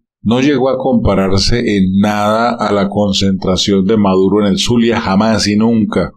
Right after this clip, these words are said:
y mucho menos pues a la que hizo allí en Guarena, donde fueron realmente tres pelagatos,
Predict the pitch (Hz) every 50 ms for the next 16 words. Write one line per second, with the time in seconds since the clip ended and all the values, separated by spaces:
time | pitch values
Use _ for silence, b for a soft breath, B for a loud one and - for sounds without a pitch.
0 | b b b b b _ 131 123 117 123 123 123 120 127 147 156 139 - - 160
1 | 170 - - 143 120 107 104 101 101 98 98 - 101 98 98 98 101 101 98 98
2 | - 113 117 120 117 101 - - B B B B B B _ 101 101 95 85 95
3 | 104 101 98 98 98 113 113 107 110 110 110 117 120 117 110 104 98 95 90 -
4 | - 98 104 104 107 98 104 104 98 - - _ _ _ - - - 101 101 101
5 | 101 101 104 107 101 101 113 110 - - 117 110 107 107 107 113 113 110 107 98
6 | 87 95 98 98 98 - 107 101 - - -